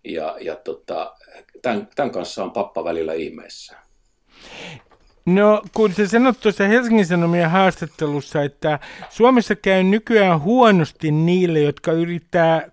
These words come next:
Speaker 2: kurottautua näitten ikään kuin rajalinjojen yli, niin mitä se ihan konkreettisesti tarkoittaa? Voitko, voitko kertoa, ö, ö, esimerkin, millä tavalla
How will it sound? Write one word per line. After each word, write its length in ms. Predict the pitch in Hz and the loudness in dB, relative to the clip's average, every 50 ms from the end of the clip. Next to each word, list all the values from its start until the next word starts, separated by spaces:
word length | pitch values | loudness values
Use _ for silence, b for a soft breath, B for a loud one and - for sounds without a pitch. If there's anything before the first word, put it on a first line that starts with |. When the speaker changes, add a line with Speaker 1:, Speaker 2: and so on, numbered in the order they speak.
| _ | _
Speaker 2:
kurottautua 960 | - 185 202 226 233 226 208 170 - _ - 165 151 143 127 - - 151 151 147 | -2 0 2 4 4 4 4 4 2 _ -2 0 0 0 -2 -2 -2 -2 0 0
näitten 600 | 147 147 147 147 151 147 _ - 156 151 151 139 B B B B B B B 120 B | 0 0 0 -2 -4 -4 _ -4 -4 -4 -4 -4 B B B B B B B -20 B
ikään 360 | - 139 - 175 170 170 165 - | -18 -8 -4 -2 -2 -2 -2 -4
kuin 340 | - 170 165 165 165 156 | -4 -2 -2 0 0 0
rajalinjojen 1000 | 165 185 208 208 208 208 190 170 151 147 147 143 143 139 135 135 135 135 135 139 | 2 4 4 6 6 4 4 4 4 2 0 0 0 0 0 -2 -2 -2 -2 -2
yli, 300 | 147 160 156 151 139 135 | -2 -2 -2 -2 -2 -2
niin 160 | 131 131 123 B B B B B 131 B B - | -4 -6 -8 B B B B B -20 B B -4
mitä 260 | 190 247 - - 339 | -2 -2 -2 -2 -2
se 100 | - 311 | 0 0
ihan 240 | 277 233 226 214 185 | 2 4 4 4 4
konkreettisesti 1040 | - 220 214 214 196 - - 147 147 139 - - 139 127 131 131 - - - 127 - - | 4 6 6 6 4 2 0 0 -2 -2 -4 -6 -8 -8 -8 -10 -12 -10 -12 -12 -6 -4
tarkoittaa? 520 | 151 143 135 120 - 131 127 123 - 202 | -2 -2 -2 -4 -6 -8 -10 -4 -2 0
Voitko, 200 | 220 220 - 233 196 - - 208 | 0 0 0 -4 -6 -6 -2 0
voitko 300 | 226 262 226 - - 196 | 0 2 2 0 -4 -2
kertoa, 880 | - - 208 208 185 - - - 170 160 156 151 151 - 170 175 165 - _ _ - | 0 2 2 2 2 0 0 2 2 2 2 2 0 -2 -6 -8 -10 -10 _ _ -10
ö, 40 | 170 | -10
ö, 200 | 165 165 170 165 - _ - 185 - - | -8 -8 -10 -12 -14 _ -16 -16 -14 -8
esimerkin, 1300 | - 208 208 208 - 214 180 151 147 139 131 127 123 110 _ - 139 135 139 143 151 - - - - - 185 | -2 -2 -2 0 0 0 0 0 0 0 -2 -4 -6 -10 _ -16 -16 -16 -16 -18 -20 -20 -20 -20 -20 -18 -14
millä 440 | 190 208 202 220 277 285 277 247 220 | -8 -2 0 0 2 2 2 2 0
tavalla 580 | - - 185 170 156 156 151 151 151 151 151 | 2 2 2 2 4 4 2 4 4 2 0